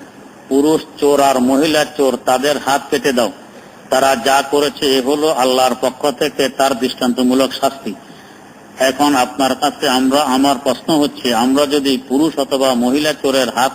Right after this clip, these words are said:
না কেটে দেই, তাহলে কি আমাদের কোনো গুনাহ হবে? এই হাত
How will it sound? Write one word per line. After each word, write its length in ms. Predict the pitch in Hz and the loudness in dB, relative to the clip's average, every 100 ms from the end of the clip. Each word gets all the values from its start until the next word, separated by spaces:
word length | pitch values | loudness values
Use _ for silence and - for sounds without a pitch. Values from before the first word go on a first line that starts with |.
| 127 | 0
না 180 | 131 | 0
কেটে 300 | 131 147 147 | 0 0 0
দেই, 200 | 127 113 120 - - - - - | 0 -2 -4 -12 -20 -20 -20 -6
তাহলে 360 | 123 123 143 147 | -2 2 2 0
কি 180 | 131 151 | -2 -2
আমাদের 460 | 120 135 139 143 | 0 2 0 -2
কোনো 260 | 139 147 143 | -2 0 2
গুনাহ 320 | 120 131 135 | 2 2 2
হবে? 200 | 139 143 143 - - - - - - | 0 -2 -6 -14 -20 -20 -20 -16 -2
এই 120 | 127 | -2
হাত 260 | 120 - | 0 -2